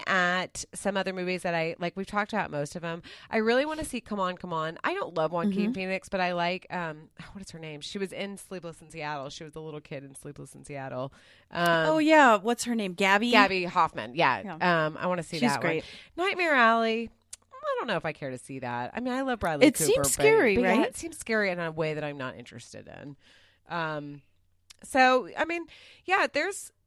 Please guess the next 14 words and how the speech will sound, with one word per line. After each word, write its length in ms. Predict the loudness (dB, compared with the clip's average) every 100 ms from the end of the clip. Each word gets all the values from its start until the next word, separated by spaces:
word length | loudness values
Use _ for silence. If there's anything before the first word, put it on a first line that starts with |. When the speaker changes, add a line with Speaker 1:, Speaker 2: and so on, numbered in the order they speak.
| -8
Speaker 1:
there's 200 | -4 -4
some 140 | -4 -8 -6
good 120 | -6
movies 260 | -6 -4
out 220 | -4 -4 -4
there, 180 | -4
and 180 | -4 -6 -10 0
what 220 | 0 2
it 60 |
is 200 | -2 -6
nice 360 | -6 -6 -6 -10
is 120 | -10
they 160 | -4 -2
are, 320 | 0 -2